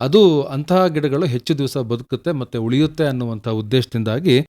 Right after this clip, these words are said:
ಜುಲೈ ತಿಂಗಳ ಮೊದಲ ವಾರದಲ್ಲಿ, ಜುಲೈ ಒಂದರಿಂದ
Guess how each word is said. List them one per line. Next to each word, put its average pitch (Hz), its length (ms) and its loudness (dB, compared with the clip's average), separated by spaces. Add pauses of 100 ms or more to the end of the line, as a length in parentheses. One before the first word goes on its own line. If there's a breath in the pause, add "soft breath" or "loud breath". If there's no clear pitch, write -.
(300)
ಜುಲೈ 160 240 6
ತಿಂಗಳ 156 320 2
ಮೊದಲ 131 340 -2
ವಾರದಲ್ಲಿ, 104 520 -4
ಜುಲೈ 127 300 0
ಒಂದರಿಂದ 123 480 -2